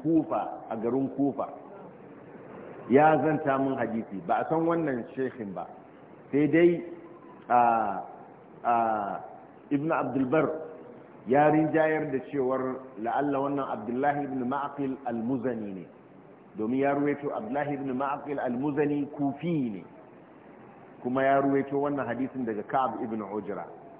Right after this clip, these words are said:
Saboda haka yana karfafa da can cewar shine shaykhun bil ku-, shaykhun bi suqil, bi suqil qid-, a, a, a, a, al-Buram din.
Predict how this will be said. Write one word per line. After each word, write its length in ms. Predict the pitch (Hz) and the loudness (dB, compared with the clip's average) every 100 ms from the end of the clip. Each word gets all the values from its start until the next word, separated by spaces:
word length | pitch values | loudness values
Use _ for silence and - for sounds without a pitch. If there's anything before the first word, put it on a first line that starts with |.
| - - - - | -20 -20 -20 -8
Saboda 320 | 123 131 127 | -2 0 2
haka 240 | 123 131 127 | 0 0 0
yana 260 | 127 127 120 | 0 -2 -2
karfafa 600 | 143 143 135 120 107 95 - - 101 | -2 -2 0 2 0 0 -6 -10 -12
da 80 | 107 | -8
can 160 | 135 131 131 | -6 -6 -2
cewar 240 | 123 127 127 - | -2 0 -2 -2
shine 400 | 143 143 131 131 - - - - - - | 0 2 2 0 -6 -14 -16 -18 -6 4
shaykhun 420 | 151 147 139 131 | 4 4 2 2
bil 200 | 117 110 120 | 2 -2 -2
ku-, 180 | 127 120 113 | -4 -4 0
shaykhun 340 | 143 143 143 123 | 0 0 -2 -2
bi 60 | 110 | -2
suqil, 320 | - 131 127 113 113 107 | 0 0 0 -2 -2 -2
bi 80 | 107 | -2
suqil 320 | - 139 127 110 | -2 0 0 0
qid-, 140 | 127 113 | 0 0
a, 80 | 110 | 0
a, 220 | 107 104 | 0 -2
a, 180 | 101 98 98 | -2 -2 -2
a, 240 | - 101 107 | -2 -4 -4
al-Buram 480 | 107 101 131 110 | -4 2 2 2
din. 100 | 101 | -2